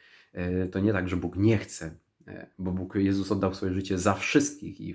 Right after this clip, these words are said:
chce, żeby wszyscy byli zbawieni. Ale Jezusowi chodzi o to, żeby,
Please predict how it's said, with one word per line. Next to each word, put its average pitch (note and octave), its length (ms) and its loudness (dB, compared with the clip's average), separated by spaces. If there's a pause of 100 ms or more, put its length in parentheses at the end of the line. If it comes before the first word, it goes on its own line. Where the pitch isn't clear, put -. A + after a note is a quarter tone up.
(220)
chce, F2+ 160 -6
żeby E2+ 160 -8
wszyscy C#3 280 -4
byli F#2 160 -2
zbawieni. E2+ 340 -4 (640)
Ale G2+ 140 0
Jezusowi G#2+ 400 0
chodzi A2+ 340 0
o A#2 80 -6
to, A2+ 160 -2
żeby, G2+ 380 0